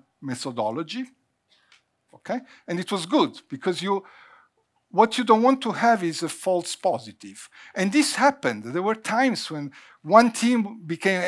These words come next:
incredibly excited. I, we can see there are wall, there are, uh,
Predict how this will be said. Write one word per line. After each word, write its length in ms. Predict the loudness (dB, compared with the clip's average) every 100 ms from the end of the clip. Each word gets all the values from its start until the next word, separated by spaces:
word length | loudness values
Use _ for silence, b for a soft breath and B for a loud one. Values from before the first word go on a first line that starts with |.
| -4
incredibly 680 | -6 -6 -2 -2 -2 -4 -6
excited. 540 | -6 -6 -6 -6 -8 -10
I, 240 | -8 -8
we 160 | -8 -8
can 180 | -6 -6
see 240 | -4 -2
there 180 | -2 -2
are 40 | -4
wall, 380 | -4 -2 -2 -2
there 200 | -2 0
are, 160 | 2
uh, 500 | 4 4 4 2 -4